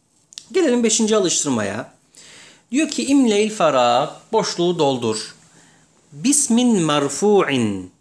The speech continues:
minel esma'il hamse." Esma-i Hamse'den merfu bir isimle doldur diyor. Merfu ise o zaman vavla merfu olur değil mi Esma-i Hamse? Peki ona bakalım örnek olarak ne yazmış?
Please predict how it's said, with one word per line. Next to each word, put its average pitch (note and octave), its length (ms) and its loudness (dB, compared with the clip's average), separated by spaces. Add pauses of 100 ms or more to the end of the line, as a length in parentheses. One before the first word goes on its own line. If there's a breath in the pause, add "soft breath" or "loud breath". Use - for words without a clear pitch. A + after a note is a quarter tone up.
minel D3 500 -2
esma'il F#3+ 480 -2
hamse." A#2+ 300 -4
Esma-i F#3 400 -2
Hamse'den G3+ 400 -2
merfu D3+ 680 0
bir F3 100 2
isimle C3+ 480 -2
doldur G#2+ 340 -2
diyor. A2 300 -12 (140)
Merfu B2+ 400 -2
ise G3 160 -2
o D#3 40 -2
zaman E3 280 -2
vavla F3 320 0
merfu A#2+ 320 -4
olur A2+ 260 -4
değil C#4 140 2
mi D#3+ 100 0
Esma-i A#2+ 320 -4
Hamse? - 360 -8 (680 loud breath)
Peki D4 220 -2
ona A3+ 360 0 (300 loud breath)
bakalım G#3 260 0
örnek F3+ 360 -2
olarak C#3+ 260 -2
ne G#3 60 -2
yazmış? E3 480 -2